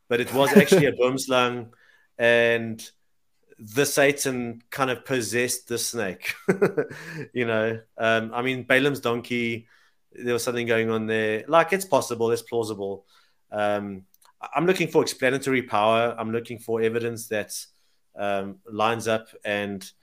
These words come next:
Speaker 1: but if you take the former version and it actually just looked like it wasn't this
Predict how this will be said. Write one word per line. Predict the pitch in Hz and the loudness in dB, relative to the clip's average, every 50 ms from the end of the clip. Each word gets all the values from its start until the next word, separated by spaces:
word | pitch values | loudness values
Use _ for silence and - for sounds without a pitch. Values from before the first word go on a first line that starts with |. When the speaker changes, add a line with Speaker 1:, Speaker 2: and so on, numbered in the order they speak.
| _ _ _ _ _ _ _ _ _ | _ _ _ _ _ _ _ _ _
Speaker 1:
but | 135 139 139 - | 0 0 0 0
if | - 185 185 - | 0 0 0 0
you | 247 220 | -2 -2
take | - - 196 190 190 | 2 2 2 2 4
the | 165 156 | 0 0
former | - - 151 156 151 147 139 | 2 4 4 6 6 6 2
version | 120 101 117 120 123 113 101 101 95 95 95 95 _ _ _ _ _ _ _ _ _ _ | 2 2 2 2 2 0 -2 -6 -8 -8 -10 -12 _ _ _ _ _ _ _ _ _ _
and | - 113 117 117 117 117 - | -2 -2 -2 -2 -4 -4 -4
it | 123 113 - - _ | -6 -6 -6 -8 _
actually | - 151 147 - - 143 | -4 -4 -2 -2 -4 -4
just | 127 113 127 123 | -4 -4 -4 -2
looked | 117 120 135 135 - | -2 -4 -4 0 2
like | 120 113 110 110 117 | 2 2 2 0 -4
it | 127 123 - | -10 -10 -4
wasn't | 110 117 123 131 147 147 135 | 0 0 0 0 0 -2 0
this | 123 120 117 117 - - - - - - | 2 2 0 0 -2 -6 -10 -10 -12 -12